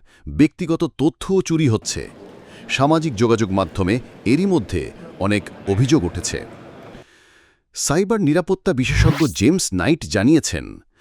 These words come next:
তথ্য ফাঁসের পর ফিশিং আক্রমণ বেড়েছে আশঙ্কাজনক হারে। তার মতে, Google বিপুল অর্থ ব্যয় করে নিরাপত্তা জোরদার করেছে,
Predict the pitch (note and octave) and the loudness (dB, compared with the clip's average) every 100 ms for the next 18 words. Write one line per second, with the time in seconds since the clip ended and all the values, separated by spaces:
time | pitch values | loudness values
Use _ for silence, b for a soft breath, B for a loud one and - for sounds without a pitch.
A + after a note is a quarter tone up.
0 | b b A3 - - G#3 C3 C3 D#3 - | b b 0 0 -4 -4 -2 -4 -2 0
1 | F#2+ B2 - - F3+ G#3+ G#3+ A#2 A2+ B2+ | 2 2 -2 -4 -2 0 -2 -4 -4 0
2 | C3 A#2 G2 G#2+ - G#2 A#2+ b b G2 | 2 2 2 0 0 -4 -4 b b -6
3 | G#2+ D#3 D3+ C#3+ G#2+ G2 - D2+ A1 - | -2 -2 0 0 0 -2 -4 -10 -10 -20
4 | _ _ - C3+ G3+ E3+ G2+ C#2 G#1+ - | _ _ -2 0 2 2 0 -2 -14 -16
5 | b b F2+ B2+ E3+ G3+ B2 C3+ D3+ G#3+ | b b -2 0 2 2 2 0 0 -2
6 | G3+ - A2+ - - B2+ F2+ B2 C#3+ F2 | -4 -2 -4 -4 -6 -2 0 0 0 -2
7 | G#1 - b b E2 C#3 F3+ F3 - C3+ | -2 -16 b b 2 4 2 -2 -2 -2
8 | - C#3+ C3 F#3 F#2+ D#2+ - A#1 | 2 2 2 0 0 -4 -4 -10